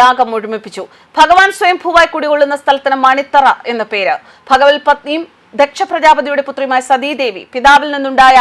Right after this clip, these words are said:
അവഹേളനം സഹിക്കാതെ യാഗാഗ്നിയിൽ ആത്മാഹൂതി ചെയ്ത സ്ഥാനത്തെ അമ്മാറക്കൽ തറയെന്നും വിളിക്കും. ഇവയെ ചുറ്റുള്ള പ്രദക്ഷിണ വഴിക്ക് പേര് തിരുവഞ്ചിറ. രുധിരമൊഴുകിയ ചാലാണ് പിന്നീട് തിരുവഞ്ചിറയായി പരിണമിച്ചത്. വൈശാഖോത്സവം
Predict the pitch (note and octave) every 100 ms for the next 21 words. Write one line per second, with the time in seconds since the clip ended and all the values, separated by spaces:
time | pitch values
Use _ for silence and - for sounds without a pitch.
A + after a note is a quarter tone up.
0 | - A#3+ C4 C#4+ C4+ C4 B3+ C4 B3 C4
1 | C#4+ G#3+ B3+ F#4 - - C4+ D4 E4+ E4
2 | F4 - D4+ D4+ - C4+ C4+ C#4 D4 D4
3 | C4+ C4 C4 B3+ - B3+ B3+ B3+ - B3+
4 | B3 C4 C4+ C#4 C#4+ B3+ B3+ A#3+ A3+ A3
5 | G3+ G3 G3 - - - D4+ F4+ F#4 F4
6 | E4+ D#4+ D4+ D4 D4+ - D#4+ C#4+ C#4+ C#4+
7 | C4 B3 E3 - B3 B3 B3 A#3 F#3+ -
8 | _ - B3+ C4 D4 D#4 D4+ C#4 C#4 C#4
9 | C#4 C4+ C4+ B3 C4+ C#4+ C4 B3+ B3 C#4
10 | C#4 C#4+ D4 B3 G#3+ G3 A3+ G#3+ G#3 G3+
11 | G3 G3 - _ _ D4 E4+ G#4 G4+ G4
12 | F4+ E4